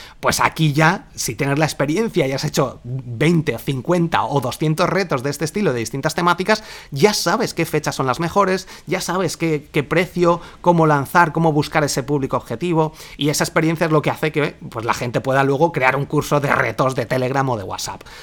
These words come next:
eh, con resultados, no como yo, que no te podría crear un, un, un curso de cómo hacer un reto,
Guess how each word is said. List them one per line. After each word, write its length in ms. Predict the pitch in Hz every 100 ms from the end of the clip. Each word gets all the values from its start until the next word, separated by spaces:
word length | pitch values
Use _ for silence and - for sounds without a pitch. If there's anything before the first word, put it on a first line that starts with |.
| -
eh, 380 | - 101 98 - - -
con 180 | 175 135
resultados, 680 | 127 - 120 147 135 113
no 100 | 127
como 200 | 139 135
yo, 180 | 131 247
que 60 | -
no 100 | 120
te 80 | 143
podría 320 | 135 123 123
crear 260 | - 135 131
un, 140 | 135 -
un, 280 | 139 135 117 - - -
un 120 | 165
curso 320 | 143 165 - 151
de 120 | 139
cómo 180 | 147 139
hacer 200 | - 143
un 100 | 131
reto, 360 | 143 143 190